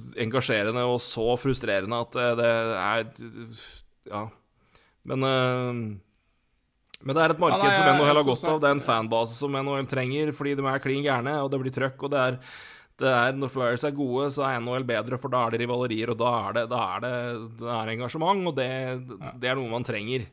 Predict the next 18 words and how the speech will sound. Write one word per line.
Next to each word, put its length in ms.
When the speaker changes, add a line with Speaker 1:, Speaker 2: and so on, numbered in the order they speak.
Speaker 1:
Og 140
det, 560
det 140
har, 200
det 140
har, 240
det 100
kommer 220
lag-, 320
det 100
kommer 160
ligaen 240
til 60
å 80
ha 80
godt 160
av. 160
Så 140